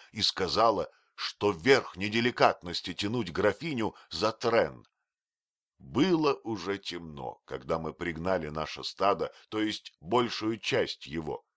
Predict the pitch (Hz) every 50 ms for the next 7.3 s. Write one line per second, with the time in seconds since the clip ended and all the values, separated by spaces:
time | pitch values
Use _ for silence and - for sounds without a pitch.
0 | _ _ _ _ _ _ _ _ _ _ - 92 113 113 - - 104 113 120 -
1 | - 180 190 185 180 165 - 143 139 139 131 - - 165 175 151 - 143 147 147
2 | 143 139 135 135 131 131 143 170 170 165 143 - - 135 143 151 156 151 151 151
3 | 147 139 147 156 160 156 147 110 85 76 78 - 92 98 87 87 104 117 120 117
4 | - - 95 113 113 113 120 117 - - - 139 143 107 78 71 69 69 69 65
5 | - _ _ _ _ - 95 95 127 165 175 156 151 147 147 143 147 - 151 165
6 | 185 170 - - - - 120 127 123 113 101 120 123 113 101 92 80 87 82 80
7 | 117 147 156 151 139 123